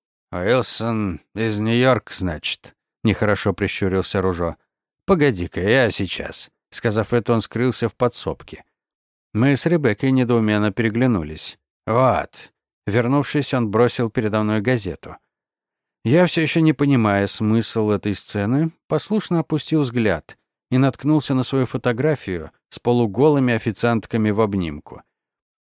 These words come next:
Канадская газета перепечатала статью из американской прессы.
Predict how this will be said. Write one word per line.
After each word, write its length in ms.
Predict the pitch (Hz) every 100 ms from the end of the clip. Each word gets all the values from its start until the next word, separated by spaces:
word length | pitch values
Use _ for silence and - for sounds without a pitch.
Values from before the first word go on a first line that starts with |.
| _ -
Канадская 580 | 151 151 165 - 160 139
газета 420 | 139 127 147 131
перепечатала 760 | 123 127 123 - 131 120 120
статью 500 | 110 127 110 - 131
из 140 | 120 92
американской 600 | 98 98 - 98 - 110
прессы. 580 | - 95 76 - -